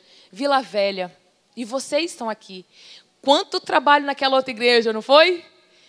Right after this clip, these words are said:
Meu Deus, que, que loucura.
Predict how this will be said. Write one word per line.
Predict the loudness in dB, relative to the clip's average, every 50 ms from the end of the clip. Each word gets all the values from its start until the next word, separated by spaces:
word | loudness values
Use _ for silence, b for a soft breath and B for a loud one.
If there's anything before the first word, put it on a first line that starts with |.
| b b
Meu | _ -14 -12 -8 -4 -2 0 2 2 2 0 -2
Deus, | -6 -8 -8 -6 -4 -4 -4 -6 -8 -14 -16 -18 -20 -20 _
que, | -10 -8 -8 -8
que | -8 _ -8 -6 -4
loucura. | 2 2 2 2 2 -4 -10 -6 -4 -4 -4 -4